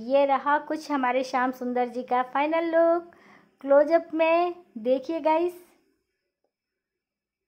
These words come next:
पग देखिए कितना सुंदर लग रहा है।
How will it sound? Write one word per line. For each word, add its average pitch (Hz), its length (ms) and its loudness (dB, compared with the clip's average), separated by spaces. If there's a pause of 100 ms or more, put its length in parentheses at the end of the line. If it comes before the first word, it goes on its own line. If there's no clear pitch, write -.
(1040)
पग 262 120 0
देखिए 277 280 -2
कितना 294 380 0
सुंदर 302 340 -2
लग 302 220 -2
रहा 294 220 2
है। 330 200 -2